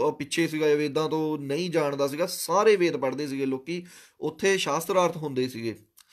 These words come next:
ਸਾਡੇ ਵੇਦ ਵਿਆਸ ਜੀ ਨੇ ਜਿਹੜੇ ਉਪਨਿਸ਼ਦ ਲਿਖੇ, ਸਾਰੇ ਜਿੱਦਾਂ, ਅਹ, ਲੋਕੀ ਉਹਦੇ ਵਿੱਚ ਤੁਸੀਂ ਪੜ੍ਹੋਗੇ ਤੁਹਾਨੂੰ ਪਤਾ ਲੱਗੂਗਾ ਕਿ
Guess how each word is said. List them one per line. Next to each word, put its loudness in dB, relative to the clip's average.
ਸਾਡੇ 0
ਵੇਦ 2
ਵਿਆਸ 2
ਜੀ -2
ਨੇ 0
ਜਿਹੜੇ 0
ਉਪਨਿਸ਼ਦ -4
ਲਿਖੇ, -2
ਸਾਰੇ 4
ਜਿੱਦਾਂ, 0
ਅਹ, -2
ਲੋਕੀ -4
ਉਹਦੇ 0
ਵਿੱਚ -2
ਤੁਸੀਂ -2
ਪੜ੍ਹੋਗੇ -2
ਤੁਹਾਨੂੰ -4
ਪਤਾ 2
ਲੱਗੂਗਾ -4
ਕਿ 0